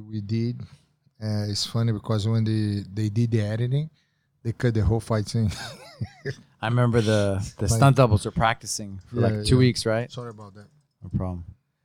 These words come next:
Speaker 2: They were practicing for, like, two weeks.
Speaker 1: Yes.
Speaker 2: And they kept changing, kept changing, and
Speaker 1: Yeah, uh, it's, it's, uh, this industry is very interesting because, uh, when you put two big stars
Speaker 2: Right.
Speaker 1: together,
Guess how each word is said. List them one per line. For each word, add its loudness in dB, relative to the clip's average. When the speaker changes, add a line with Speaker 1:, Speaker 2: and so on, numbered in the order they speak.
Speaker 2:
They -6
were -2
practicing 2
for, -8
like, -4
two 2
weeks. -2
Speaker 1:
Yes. -12
Speaker 2:
And -4
they -6
kept -6
changing, 2
kept -4
changing, -2
and -6
Speaker 1:
Yeah, -12
uh, -12
it's, -12
it's, -16
uh, -10
this -8
industry -6
is -14
very -12
interesting -16
because, -10
uh, -10
when -2
you 2
put -2
two -2
big 0
stars -2
Speaker 2:
Right. -16
Speaker 1:
together, 0